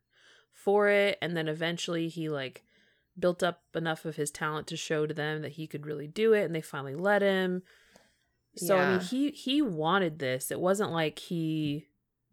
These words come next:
Speaker 1: stumbled into this and then just didn't want it anymore. So there, like you said, must have been a big enough reason.
Speaker 2: Yeah, it's, it's,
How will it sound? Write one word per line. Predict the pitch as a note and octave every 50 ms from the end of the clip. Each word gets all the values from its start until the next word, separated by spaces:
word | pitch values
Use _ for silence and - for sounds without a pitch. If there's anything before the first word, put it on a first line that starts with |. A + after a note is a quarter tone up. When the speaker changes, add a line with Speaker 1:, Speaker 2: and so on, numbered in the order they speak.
| - -
Speaker 1:
stumbled | - - - - F#3 E3+ F3 E3 E3 D#3+ E3
into | E3+ E3 E3 E3+
this | E3 E3 D#3 D#3 D#3 D#3 - -
and | E3 D3+
then | D3+ C#3+
just | D3 D3+ D#3 -
didn't | D#3+ D3+ D3+ C3+ B2
want | C3+ C#3 D3 E3+
it | E3 -
anymore. | - C#3+ D#3 E3 E3 D#3 D#3 D3 C3+ C3
So | E3+ - F3
there, | F3 F3+ F3 F3 E3+ - _
like | - E3+ E3+ E3+
you | E3+ D#3+
said, | - - F3+ E3+ D#3+ C#3+ C3+ D3
must | D#3+ D#3 D#3 D#3+ D#3+ D3+ D3+ D3 - -
have | E3 D3+ D#3
been | D#3+ C#3+ C3+ C3+ C3 C3 C3+ D3+ - _ _ _ _ _ _ _ _ _ _ _ _ _ _ _ _ _ _ _ -
a | F3
big | E3 E3+ E3 D#3+
enough | D#3 D3 D3 -
reason. | D#3 D3 C#3+ D3 D#3 D3 G2+ F2+ - - F#3 F3 - - _ _ -
Speaker 2:
Yeah, | - G#3 G3 F#3 F3 E3 D#3+ D#3+ D#3 D3+ D3 - -
it's, | - B3+ C4 - - - - -
it's, | A#3+ C4+ C4 B3+ - - - - -